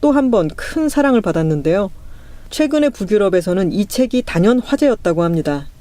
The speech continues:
바로 노르웨이의 나무인데요. 노르웨이의 숲과 혼동하시면 안 됩니다.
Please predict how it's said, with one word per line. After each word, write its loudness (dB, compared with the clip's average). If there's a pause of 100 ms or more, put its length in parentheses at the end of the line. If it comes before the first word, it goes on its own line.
(400)
바로 2
노르웨이의 4
나무인데요. 2 (600)
노르웨이의 4
숲과 -2
혼동하시면 2
안 0
됩니다. 0